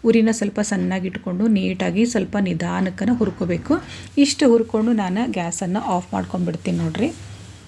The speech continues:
ಈ ಶೇಂಗಾ ಬೀಜ ಹುರ್ಕೊಳ್ಳೋದು ಕೆಲವೊಬ್ರು ಜೋರ ಉರಿ ಇಟ್ಕೊಂಡು ಹುರ್ಕೊಂಡ್ಬಿಡ್ತೀರಿ, ಆ ರೀತಿ ದಯವಿಟ್ಟು ಮಾಡೋದಕ್ಕೆ ಹೋಗ್ಬೇಡ್ರಿ.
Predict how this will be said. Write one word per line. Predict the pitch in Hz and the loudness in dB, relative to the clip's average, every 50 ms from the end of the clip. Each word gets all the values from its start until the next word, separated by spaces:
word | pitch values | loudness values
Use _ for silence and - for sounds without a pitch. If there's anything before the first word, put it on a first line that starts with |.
| - - - - - - - - - - - - - - - - - - - - - 254 | -20 -18 -16 -16 -16 -16 -16 -18 -18 -16 -14 -12 -12 -12 -12 -12 -12 -14 -12 0 4 6
ಈ | 247 269 | 6 6
ಶೇಂಗಾ | - - - 202 190 190 190 190 | 6 4 2 2 2 2 0 0
ಬೀಜ | 190 190 190 180 - | 0 -2 -2 0 0
ಹುರ್ಕೊಳ್ಳೋದು | 202 202 185 190 185 185 - - 190 185 190 180 170 214 214 | 0 0 0 0 -2 -2 -2 0 2 2 2 2 0 -2 -2
ಕೆಲವೊಬ್ರು | - - 185 180 175 170 185 214 | 0 0 2 2 2 2 2 0
ಜೋರ | 202 - - 185 185 185 | 0 0 2 2 4 4
ಉರಿ | 196 190 185 185 196 | 4 4 2 2 2
ಇಟ್ಕೊಂಡು | 180 170 - - 190 185 180 170 185 | 0 0 0 0 0 2 2 2 2
ಹುರ್ಕೊಂಡ್ಬಿಡ್ತೀರಿ, | 170 180 170 - - 180 180 180 170 170 - - 170 190 | 2 0 0 0 0 0 2 0 -2 -2 -2 0 2 2
ಆ | 180 175 | 2 2
ರೀತಿ | 175 175 170 - - 220 208 | 2 0 0 2 2 2 4
ದಯವಿಟ್ಟು | 196 185 175 175 170 170 233 214 | 4 2 2 2 2 2 2 2
ಮಾಡೋದಕ್ಕೆ | 190 175 175 175 165 185 - - - | 2 2 0 0 0 0 0 0 2
ಹೋಗ್ಬೇಡ್ರಿ. | 247 220 208 190 175 - 185 175 165 - 214 277 | 2 2 2 2 0 0 0 -2 0 2 2 2